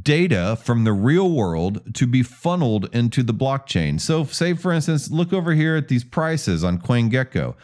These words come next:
How do these prices get here? Where do they get this information? Um, they have a bunch of different sources, and all those sources, um, th-, they, uh, r-,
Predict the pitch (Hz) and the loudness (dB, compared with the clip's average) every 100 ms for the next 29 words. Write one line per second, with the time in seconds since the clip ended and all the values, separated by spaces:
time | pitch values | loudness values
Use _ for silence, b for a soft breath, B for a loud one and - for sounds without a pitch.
0 | b - 156 185 160 139 - 131 120 113 | b -4 -2 0 0 0 0 -2 0 0
1 | 98 90 123 120 110 123 117 113 147 160 | -2 -2 -2 0 0 0 0 0 0 0
2 | 139 120 110 92 95 - 92 - 78 101 | 0 0 -2 -2 -2 0 -2 -2 0 0
3 | 127 - 131 127 123 B B B 98 98 | 0 0 0 0 -2 B B B -4 -2
4 | 95 95 123 139 139 135 110 113 139 143 | -2 -2 -2 0 0 0 -2 0 0 0
5 | 120 113 110 107 80 - 143 147 - 175 | -2 -2 -2 -2 -6 -2 -2 -2 0 -2
6 | 180 - b b b _ 107 110 104 101 | -2 -8 b b b _ -2 0 0 -2
7 | 110 120 139 143 127 - 156 143 139 156 | -2 -2 0 0 0 -2 -2 -2 0 0
8 | 147 147 - b b - 107 104 101 95 | 0 -2 -8 b b -4 -2 0 0 -2
9 | - _ - 104 - - 104 104 - 113 | -6 _ -6 -6 -6 -8 -6 -6 -4 -2
10 | 113 110 104 95 85 | 0 0 0 0 -4